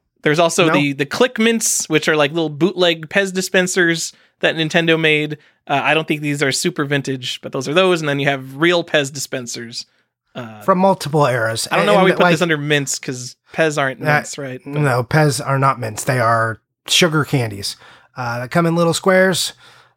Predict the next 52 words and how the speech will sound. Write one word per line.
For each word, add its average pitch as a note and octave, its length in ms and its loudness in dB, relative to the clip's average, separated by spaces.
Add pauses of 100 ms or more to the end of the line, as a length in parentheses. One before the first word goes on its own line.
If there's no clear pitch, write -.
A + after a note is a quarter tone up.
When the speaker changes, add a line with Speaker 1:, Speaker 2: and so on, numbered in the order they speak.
Speaker 2:
Uh, B2+ 140 -4
I C#3 80 -2
think D3+ 200 0
we D#3+ 100 4
all D#3 100 6
know, D#3 180 2
like, C#3+ 400 -4 (160)
if C#3+ 240 -8
you B3 80 2
don't C#4 160 4
know G3 100 4
what C#3+ 180 2
Pez D3 300 0
is, A2+ 260 -6
you D#3 80 2
know, F#3 160 4
hit E3 180 2
me E3 100 2
up. A#2+ 140 0
I'll C3 80 0
tell C#3+ 180 0
you B2+ 80 0
about G#2 200 -8
Pez. D2+ 280 -12 (400)
Um, A#2+ 440 -4 (260)
but E3 240 2
yeah, C#3+ 220 2 (920)
they, G3 360 2
these A3+ 220 2
things B3+ 220 2
have E3 120 0
been F3 120 2
around D3 380 2
for D3+ 100 4
a B2+ 60 2
long B2 240 0
time. A#2 280 -2 (300)
There G#3 180 4
are G#3+ 60 4
multiple E3+ 600 4
different D3 340 2
characters C#3 460 -2
you C3 80 -4
can C3 140 -2
get C3 140 0
as C3 140 -2
the B2 100 -6
Pez B2+ 280 -4
head, A#2 240 -4 (380)
but D#3 140 -2
they're, F#3 200 4
they've, F3+ 320 0